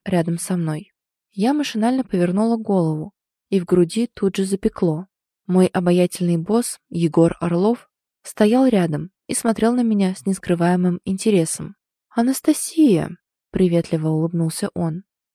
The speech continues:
«Что здесь делаешь?» «Поужинать зашла», — скромно ответила я. «Одна?» — вскинул он брови. «Да, одна». «Я тоже зашел поужинать, и тоже один.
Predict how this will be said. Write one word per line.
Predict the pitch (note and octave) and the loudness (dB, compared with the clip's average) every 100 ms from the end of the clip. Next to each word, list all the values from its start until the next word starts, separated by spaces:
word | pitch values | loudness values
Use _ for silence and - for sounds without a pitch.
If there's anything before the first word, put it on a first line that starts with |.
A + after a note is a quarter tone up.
| _ | _
«Что | - - G3+ | -8 -2 0
здесь | G3+ A3+ | 2 0
делаешь?» | - E3 E3 A3 D4 - - _ _ _ | 2 0 2 2 0 -4 -18 _ _ _
«Поужинать | B3 B3 A3+ A3 A#3 A3 | 0 2 2 0 0 0
зашла», — | A3 - G#3+ G#3 G#3 _ _ _ _ - | -2 0 -2 -2 -6 _ _ _ _ -20
скромно | - F3 E3 D#3 | -6 -2 0 -2
ответила | D#3+ D#3 - E3+ E3+ | -2 -4 -4 -2 0
я. | E3 D#3 F#3 _ _ _ _ | -2 -4 -8 _ _ _ _
«Одна?» — | F3 E3+ D#3 D#3 F#3+ C4+ _ _ _ _ _ | -2 0 0 0 0 -2 _ _ _ _ _
вскинул | - - - D3+ D3+ - | -14 -10 -4 -2 -2 -4
он | E3 E3 | -4 -2
брови. | F3 D#3+ D#3 G3 _ _ _ - | 0 -2 -4 -10 _ _ _ -12
«Да, | E3+ F#3 B3+ C#4 _ | -4 0 0 -2 _
одна». | G3 E3+ E3+ A3+ A#3+ _ _ _ _ - | -4 -2 0 -2 -4 _ _ _ _ 2
«Я | D4+ | 4
тоже | D#4 C#4+ C#4 | 6 4 4
зашел | B3+ - B3 | 2 4 2
поужинать, | - G#3+ G#3+ G#3 G3+ G3 F#3+ - _ | 2 0 0 0 0 -2 -4 -10 _
и | - A#3+ | -6 2
тоже | B3+ C4 B3+ | 4 6 4
один. | - G#3 E3 E3 E3+ | 2 0 0 -2 -4